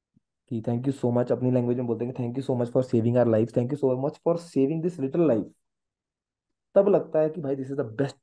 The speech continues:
job, this is the best profession in the world,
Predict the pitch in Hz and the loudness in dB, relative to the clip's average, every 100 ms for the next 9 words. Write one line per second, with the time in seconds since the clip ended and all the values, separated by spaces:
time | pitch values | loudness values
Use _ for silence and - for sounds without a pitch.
0 | - 120 120 123 - _ _ _ _ _ | -2 4 4 2 -6 _ _ _ _ _
1 | 131 131 131 107 131 135 - 131 113 107 | -4 0 0 4 4 4 0 -2 -2 -4
2 | 107 101 90 90 90 | -6 -6 -6 -8 -14